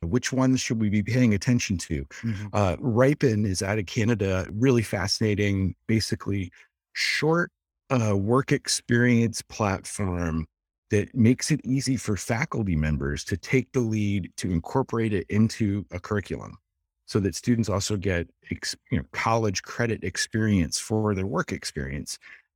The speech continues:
Speaker 1: And again, real benefit I gather for that is that there are several, but not that easy for a busy faculty member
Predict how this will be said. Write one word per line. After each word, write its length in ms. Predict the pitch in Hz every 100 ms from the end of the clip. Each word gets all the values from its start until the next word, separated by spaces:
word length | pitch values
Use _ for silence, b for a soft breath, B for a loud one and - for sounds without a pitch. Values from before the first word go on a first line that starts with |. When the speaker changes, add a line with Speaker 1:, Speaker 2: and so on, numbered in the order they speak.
| -
Speaker 1:
And 100 | 92
again, 480 | 92 120 110 104 - -
real 360 | 123 131 120 -
benefit 560 | 120 104 120 131 - 104
I 100 | 101
gather 380 | 101 95 98 90
for 240 | - 104
that 360 | 90 85 85 - _
is 240 | 104 95 -
that 160 | 90
there 160 | 85 98
are 60 |
several, 480 | 92 139 117 82 82 -
but 200 | 92 - _ _ _ _ _ _
not 180 | 123 143
that 120 | 151 131
easy 360 | 117 110 101
for 200 | 92 90
a 60 | 90
busy 320 | 90 98 98
faculty 560 | 90 85 - 87 - 82
member 420 | 80 78 76